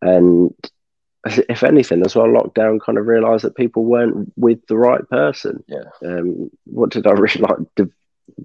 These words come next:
Speaker 1: divorce lawyers were having a field day. Um, that, that was the, what was that? The Daily Star's. Uh,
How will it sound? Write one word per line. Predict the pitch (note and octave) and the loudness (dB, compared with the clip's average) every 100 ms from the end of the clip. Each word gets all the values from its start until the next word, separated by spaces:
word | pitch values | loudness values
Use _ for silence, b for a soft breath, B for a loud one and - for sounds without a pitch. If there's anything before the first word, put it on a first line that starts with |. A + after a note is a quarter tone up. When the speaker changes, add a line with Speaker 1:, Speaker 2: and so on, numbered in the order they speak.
| - | -4
Speaker 1:
divorce | G2+ A2 A#2 A2 G#2+ | 0 4 4 4 2
lawyers | G2 G2 F#2 F#2 - | 4 6 4 2 0
were | F#2+ F#2 F2+ | -2 0 0
having | F2+ F#2 F2+ F2+ | -2 -4 -4 -6
a | |
field | - F#2 F2 D#2 - | -2 -2 -2 -4 -8
day. | C2+ D2 - B B B B B - | -10 -10 -14 B B B B B -8
Um, | F2 F2 E2+ D#2+ D#2+ D#2 _ _ _ _ _ | -2 0 -2 -2 -6 -8 _ _ _ _ _
that, | - D#2 - | -14 -12 -8
that | F2+ | -6
was | E2+ E2+ - - _ - | -6 -8 -10 -14 _ -16
the, | F2 - | -14 -14
what | - - - | -16 -14 -12
was | - | -12
that? | - | -12
The | - E2 | -10 -2
Daily | F2+ F2 F2 | 0 2 0
Star's. | F2 - F#2 F2+ E2+ E2+ E2 - _ _ _ B B B B B B B B B B B _ - | -4 -2 0 2 0 -4 -8 -14 _ _ _ B B B B B B B B B B B _ -14
Uh, | F2+ | -10